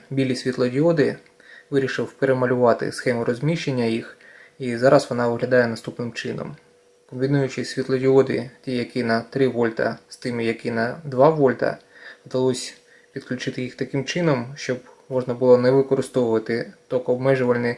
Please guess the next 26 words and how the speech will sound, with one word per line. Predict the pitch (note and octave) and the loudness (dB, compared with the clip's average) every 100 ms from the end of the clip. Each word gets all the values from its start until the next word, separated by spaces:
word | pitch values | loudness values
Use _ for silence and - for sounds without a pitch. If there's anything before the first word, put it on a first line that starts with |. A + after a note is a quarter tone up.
| - - - | -8 -14 -4
резистори, | B2+ A#2 A2+ - A#2 B2 - | -4 -4 -6 -6 -6 -8 -6
питаючи | - B2 A#2 B2+ | 2 4 4 -2
цю | A2+ - B2+ | -8 -6 -6
схему | - C#3 D3+ C3 | -2 2 2 2
від | A#2+ B2 - - | -2 -4 -6 -14
п'яти | - A#2 C3 | -6 -4 -2
вольт. | A#2+ A#2 - - _ _ _ | -2 -4 -4 -18 _ _ _
Плату | C#3+ C3+ B2+ | 0 2 2
почав | C3 C3+ B2+ | 2 4 2
збирати | B2+ C3+ B2+ B2 B2 - | 4 4 4 4 -2 -4
з | - - C3+ - - | -18 -16 -16 -18 -12
напаювання | C3+ B2+ B2+ A#2+ A#2+ A#2 | -6 2 4 4 2 -2
світлодіодів | - G2+ C3 B2+ D#3 E3+ C#3 - - | -6 -6 -2 2 2 2 -2 -4 -4
та | B2+ | -2
перевірки | B2+ A#2+ C3+ C#3 - | 0 0 0 -2 -2
їх | B2 B2+ B2+ - - - - - | -4 -4 -8 -10 -20 -20 -10 -2
якості | B2+ B2 - A#2+ B2+ | 0 -2 -6 -8 -4
монтажа. | B2+ A#2+ A#2 A#2 A#2 - _ _ _ | -4 -2 -2 -2 -6 -12 _ _ _
Схема | - D3 C3 | -4 -2 0
зібрана, | B2+ E3+ E3+ D3 C#3+ C3+ | 0 2 4 4 2 0
в | C3+ | -4
ній | C#3 C3+ | 0 2
можна | C3+ B2+ | 2 2
використовувати | B2 B2+ C#3 B2+ D#3 D#3 C#3 C3+ B2+ - _ _ _ - | 0 2 2 2 4 4 4 2 0 -4 _ _ _ -4
майже | C3 B2+ | -2 0
будь-які | B2+ D3 C3+ B2 B2+ | 2 4 4 2 -2